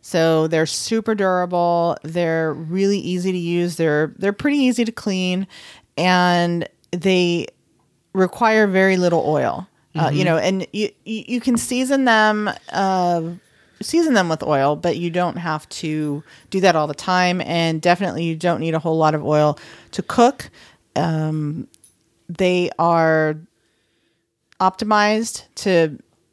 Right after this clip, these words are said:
Speaker 1: to heat evenly, and they heat really, <laughs> really quickly.
Speaker 2: You gotta be careful with
Speaker 1: Yeah.
Speaker 2: these if you just get one, because just a couple of things though. They are pricey,
Speaker 1: Mm-hmm.
Speaker 2: but they,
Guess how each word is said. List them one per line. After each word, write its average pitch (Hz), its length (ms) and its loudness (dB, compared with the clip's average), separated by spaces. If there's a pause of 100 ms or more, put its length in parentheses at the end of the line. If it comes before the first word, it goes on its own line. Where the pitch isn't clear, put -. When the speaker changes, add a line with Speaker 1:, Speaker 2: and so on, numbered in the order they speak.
(260)
Speaker 1:
to 170 380 -4
heat 202 340 -4
evenly, 214 600 0 (380)
and 202 180 2
they 196 80 4
heat 220 300 0
really, 175 600 -2
<laughs> 165 120 -2
really 175 200 0
quickly. 156 480 -2
Speaker 2:
You 175 180 2
gotta 233 240 2
be 233 100 -4
careful 214 400 2
with 170 80 2
Speaker 1:
Yeah. 151 80 0
Speaker 2:
these 143 200 2
if 135 120 0
you 139 80 0
just 143 240 0
get 131 200 2
one, 123 280 0
because 139 400 0 (180)
just 185 260 2
a - 20 0
couple 185 220 2
of 147 60 0
things 143 280 0
though. 127 380 2
They 160 220 2
are 165 140 2
pricey, 127 540 0 (180)
Speaker 1:
Mm-hmm. 170 180 -8
Speaker 2:
but 151 420 0
they, 165 200 2